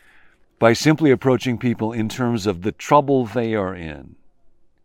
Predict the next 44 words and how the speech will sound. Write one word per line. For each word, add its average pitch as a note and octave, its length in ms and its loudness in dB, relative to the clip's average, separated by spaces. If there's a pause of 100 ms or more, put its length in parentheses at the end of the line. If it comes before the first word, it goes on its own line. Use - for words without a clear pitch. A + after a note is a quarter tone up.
(600)
I B2 60 4
do C#3+ 140 8
not D#3 160 8
say D3+ 140 4
that B2+ 120 4
felt D3 240 4
needs B2+ 240 0
are A#2 60 4
to A2+ 60 2
be A2 120 0
disregarded, A#2+ 680 4
but A2+ 120 4
in A2 120 -2
human E3 260 0
affairs, A2 640 0 (380)
the A#2 100 0
presenting C3 800 0
problem," A2 680 2
therapists G#2 440 -6
will G#2+ 100 -2
often A#2 260 0
talk G2 180 -6
about F2+ 200 -6
that. F2+ 220 -10
People A2+ 240 -6
come A2 160 -6
in, A2 260 -4 (400)
couple B2 220 0
says G#2+ 180 -2
the A2 80 -6
presenting G#2 400 -2
problem G#2+ 400 2
is G#2+ 240 -4
their G#2 160 -4
anxious G#2 320 -4
child, G2+ 280 -2
but G#2 120 2
it's G2+ 160 -6
really B2 320 0
their G#2 220 -4
marriage G#2 460 -2
that's F#2+ 180 -8
a F#2 40 -12
mess. F2+ 520 -14